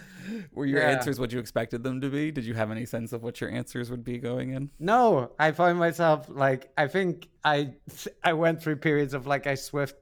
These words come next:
Speaker 2: switched my definition in my head and then, you know, could answer semi-confidently, but then switched it back and,
Speaker 1: Mm.
Speaker 2: then, like, my brain was saying, "But you're contradicting the previous." So, yeah, that's just upsetting. <laughs>
Speaker 1: Ah, good. It's so, so satisfying. Uh,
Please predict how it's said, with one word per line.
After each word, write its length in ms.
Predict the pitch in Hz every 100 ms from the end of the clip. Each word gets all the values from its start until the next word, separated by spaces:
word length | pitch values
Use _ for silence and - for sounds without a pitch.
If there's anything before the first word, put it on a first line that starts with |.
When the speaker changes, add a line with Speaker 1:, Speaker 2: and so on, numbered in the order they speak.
| _
Speaker 2:
switched 360 | - - 147 -
my 140 | 139
definition 560 | 135 135 135 139 131 139
in 100 | 131
my 160 | 131 127
head 400 | 143 135 113 -
and 180 | 131 131
then, 220 | 131 135 131
you 60 |
know, 120 | 131 123
could 180 | 135
answer 460 | 135 131 - 127 117 _
semi-confidently, 1120 | - 135 151 160 160 160 160 175 185 190 185 - _ - -
but 120 | - 131
then 400 | 156 151 143 -
switched 360 | - - 151 -
it 80 | 143
back 280 | 151 143 139
and, 100 | 131
Speaker 1:
Mm. 40 |
Speaker 2:
then, 120 | 131 113
like, 240 | 139 135
my 80 | 135
brain 240 | 123 143 139
was 120 | 135
saying, 160 | 135
"But 100 | 120
you're 120 | 147 156
contradicting 720 | 165 160 147 185 - 156 135
the 80 | 127
previous." 600 | - 170 151 135 123 -
So, 300 | 131 120 -
yeah, 280 | 127 120 110 _ _ _
that's 180 | 151 -
just 180 | 135 -
upsetting. 520 | 127 135 123 117 117
<laughs> 760 | - _ _ - - - - - 170 - 202 - -
Speaker 1:
Ah, 320 | 107 104 92 -
good. 320 | - 113 107 -
It's 180 | 117
so, 180 | - 110
so 240 | 104 117 98
satisfying. 720 | - 101 101 - 104 104 107
Uh, 160 | 104